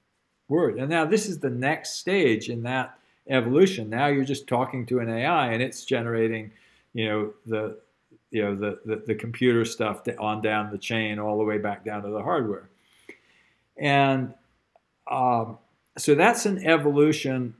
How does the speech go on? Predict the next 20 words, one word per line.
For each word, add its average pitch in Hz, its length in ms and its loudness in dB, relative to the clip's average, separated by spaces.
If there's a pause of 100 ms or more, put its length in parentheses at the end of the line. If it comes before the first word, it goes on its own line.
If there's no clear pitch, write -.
(240)
of 120 320 2 (500)
the 123 220 0
communication 139 1300 2
modality 113 800 2
with 117 320 0
computers. 104 840 0 (1300)
And, 123 280 -2
and 131 160 -2
if 143 100 -2
you 151 120 2
look 185 180 4
at 135 120 0
that, 139 380 2
this 131 240 2
is, 123 340 0
like, 113 300 -2
one 120 260 0
of 120 140 -2
the 113 100 2
really 117 540 2